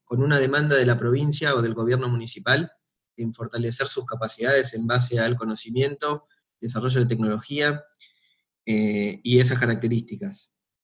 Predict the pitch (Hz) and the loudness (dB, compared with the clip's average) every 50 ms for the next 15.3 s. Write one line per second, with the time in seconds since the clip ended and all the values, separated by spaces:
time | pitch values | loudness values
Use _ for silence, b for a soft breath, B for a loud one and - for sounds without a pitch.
0 | _ _ - 135 127 123 135 139 135 202 208 202 196 165 165 147 147 170 160 156 | _ _ -2 2 4 4 4 6 6 6 6 6 6 6 6 6 6 6 6 6
1 | 151 139 127 123 - 131 135 143 139 143 135 139 131 123 127 123 123 151 - - | 6 2 2 2 2 2 4 4 4 4 2 0 0 0 0 0 0 -2 -2 -2
2 | 147 123 127 127 120 117 117 117 117 113 127 139 127 135 123 120 - - - 147 | -2 -2 0 2 2 2 2 0 -2 -2 -2 -2 0 0 0 -2 -2 -4 -4 -6
3 | 165 160 - - - _ - - 117 113 110 117 123 123 123 131 127 123 - - | -6 -6 -8 -14 -10 _ -4 -2 -2 -2 -2 -2 -4 -4 -4 -6 -8 -8 -8 -6
4 | 113 113 107 107 107 110 110 - - 123 120 123 120 117 113 110 107 101 110 117 | -4 -2 -2 -2 -4 -4 -4 -2 -2 0 0 0 0 0 -2 -2 -2 -2 -2 0
5 | 123 123 123 123 117 123 - - 127 139 - 151 147 143 147 147 147 147 - - | 2 4 4 4 2 0 -2 -2 -2 -2 -2 0 0 2 2 2 0 -2 -4 -8
6 | - - - 113 110 110 104 104 104 104 - 120 123 123 123 117 120 123 131 143 | -10 -6 -4 -2 -2 0 0 -2 -4 -4 -4 -4 -4 -2 -2 0 2 4 4 4
7 | 147 147 135 123 117 127 131 131 127 123 127 135 135 127 120 113 - 135 127 135 | 4 2 2 2 2 2 2 2 2 2 0 2 2 2 2 2 2 2 2 2
8 | 127 117 113 110 113 110 107 107 - 147 151 165 180 208 226 - - - - 117 | 2 2 2 2 0 0 0 -2 0 0 4 6 6 4 4 2 -4 -10 -10 -8
9 | - - 127 127 127 123 120 117 117 117 117 113 113 - 131 127 131 127 127 123 | -2 0 2 4 4 4 4 2 0 0 -2 -2 0 0 0 0 2 2 2 2
10 | 120 117 113 110 107 98 101 117 123 120 123 131 131 135 135 135 131 123 120 113 | 2 2 0 -2 -4 -6 -8 -8 -4 -2 0 0 0 0 0 0 0 0 0 -2
11 | 110 107 110 107 98 - - 113 - - 143 147 151 151 147 147 143 135 127 123 | -2 -6 -8 -10 -12 -12 -8 -6 -2 0 0 2 2 0 2 2 2 4 4 4
12 | 127 139 151 151 156 156 156 - 131 127 131 127 123 160 - - 135 123 - 127 | 2 2 2 2 0 0 0 0 0 0 0 2 0 0 0 0 0 0 0 0
13 | 120 120 127 143 156 160 156 143 131 123 127 127 120 123 123 123 131 127 - - | 0 0 0 0 0 -2 -2 -2 0 0 2 2 2 0 0 0 0 0 0 2
14 | 131 127 123 120 117 113 - 123 127 123 123 120 117 110 107 - 113 113 107 107 | 2 4 4 4 2 2 0 -2 -2 0 -2 -2 -4 -6 -8 -6 -6 -6 -6 -6
15 | 117 131 143 147 160 165 | -4 -4 -4 -4 -6 -8